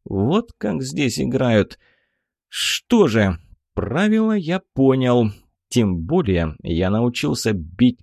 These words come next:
по толпе, что было очень важно. Молнии, выпущенные в самом конце, в итоге поразили двадцать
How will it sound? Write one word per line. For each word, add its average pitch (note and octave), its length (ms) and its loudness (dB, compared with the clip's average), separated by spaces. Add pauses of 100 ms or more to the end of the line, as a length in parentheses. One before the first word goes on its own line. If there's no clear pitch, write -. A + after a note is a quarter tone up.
(100)
по B1+ 120 -4
толпе, - 640 -4
что - 340 -6
было G2+ 300 -2 (120)
очень D3 440 -4
важно. G#2+ 540 -2 (440)
Молнии, A#2 600 2
выпущенные G#2+ 640 0
в F#2 60 -6
самом G#2 380 0
конце, G#2+ 460 -2
в A2+ 100 2
итоге D#3+ 440 -4
поразили C#3+ 580 -4
двадцать A2 880 -4